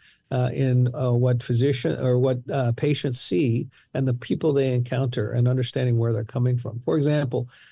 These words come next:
you know, a physician will go through training. I'll take myself as an example. It goes through four years of university, typically.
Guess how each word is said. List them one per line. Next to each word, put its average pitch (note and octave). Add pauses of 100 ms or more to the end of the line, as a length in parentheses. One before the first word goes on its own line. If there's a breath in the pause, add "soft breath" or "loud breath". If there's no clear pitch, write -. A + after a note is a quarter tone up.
(240 loud breath)
you D3+
know, D3
a C#3+
physician F#3+
will D3+
go C#3+
through B2
training. B2+
I'll B2+
take C#3+
myself C3+
as B2
an A#2
example. A#2+
It A#2
goes B2
through B2+
four C#3
years C3
of A#2 (200)
university, B2+
typically. C#3